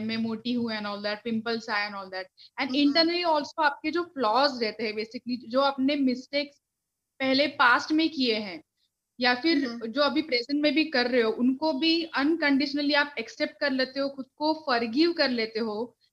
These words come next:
Speaker 1: कि मैंने जो भी मेरे हाथ में था, मैंने लास्ट में, पास्ट में जो भी किया, वो
Speaker 2: हम्म।
Speaker 1: खुद को जज ना करके आप पूरी तरह से आपको एक्सेप्ट कर लेते हो। That is unconditional love for yourself। That is, I would like to say, that is self love।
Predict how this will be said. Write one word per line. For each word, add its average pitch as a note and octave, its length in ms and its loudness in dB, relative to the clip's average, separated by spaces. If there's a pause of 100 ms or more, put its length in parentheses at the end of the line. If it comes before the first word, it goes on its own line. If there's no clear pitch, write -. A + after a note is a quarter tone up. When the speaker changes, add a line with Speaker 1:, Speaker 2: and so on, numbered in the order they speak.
Speaker 1:
कि C#4 80 -4
मैंने C4+ 360 4
जो C4 200 0
भी D4 360 0
मेरे B3 220 2
हाथ B3 260 2
में C4+ 180 2
था, C4 160 2
मैंने B3 260 4
लास्ट A3+ 360 0
में, A#3+ 140 -2
पास्ट A3+ 360 -4
में A#3 160 -2
जो A3+ 100 -2
भी A3 140 -6
किया, G#3 480 -8 (440)
वो E4 220 2
Speaker 2:
हम्म। A#3+ 260 -8
Speaker 1:
खुद D4 240 -6
को F#4 160 -2 (160)
जज C#4+ 340 0
ना B3+ 300 4 (100)
करके C#4 320 -2
आप C#4 280 0
पूरी C#4 200 -2
तरह C#4+ 260 0
से D4 140 -4
आपको C4 400 0
एक्सेप्ट B3 380 -6
कर G#3 120 -4
लेते F#3 280 -8
हो। F#3 60 -8
That A3 240 -4
is D4 200 -4 (180)
unconditional B3+ 680 0 (120)
love G#3+ 220 0 (520)
for B3+ 100 2
yourself। A3+ 600 0
That A3+ 180 -4
is, C#4+ 100 -2
I C4+ 120 4
would C4 200 0
like A#3+ 240 0
to B3 80 -6
say, B3+ 180 -4
that A3 180 -2
is A#3 160 -4
self A3 280 -6
love। F#3 300 -8